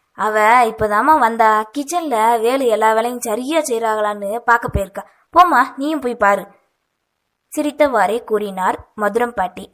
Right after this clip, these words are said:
"எதுக்கு இந்த பாட்டி இப்படி சிரிக்கிறாங்க?" என நினைத்தவாறு ஒன்றும் புரியாதவளாய் சமையலறை நோக்கி சென்றாள் ஆராதனா.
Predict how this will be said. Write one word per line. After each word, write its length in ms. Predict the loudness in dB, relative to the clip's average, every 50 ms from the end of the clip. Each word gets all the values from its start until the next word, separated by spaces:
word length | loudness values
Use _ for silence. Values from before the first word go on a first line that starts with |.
| _ _ _ _ _ _
"எதுக்கு 280 | -6 -4 -4 -6 -6 -8
இந்த 100 | -6 -4
பாட்டி 220 | -4 -6 -6 -8
இப்படி 180 | -12 -12 -14 -12
சிரிக்கிறாங்க?" 540 | -8 -8 -8 -6 -6 -6 -4 -4 -4 -6 -6 -6 -6 -8 -10 _ _ _ _ _ _ _
என 160 | -6 -4 -4 -2
நினைத்தவாறு 640 | -4 -4 -6 -6 -6 -4 -4 0 2 2 4 4 2 0 -2
ஒன்றும் 420 | -6 -6 -6 -4 -6 -6 -6 -6 -4
புரியாதவளாய் 760 | -4 -2 0 0 0 0 0 0 0 -2 -2 -2 -2 -4 -4 -4
சமையலறை 520 | -2 -2 -2 -2 -2 -2 -2 -2 -2 -4
நோக்கி 260 | -4 -6 -8 -8 -10 -10
சென்றாள் 400 | -10 -10 -10 -6 -6 -6 -6 -2
ஆராதனா. 560 | 0 0 2 2 2 0 -2 -4 -6 -8 -8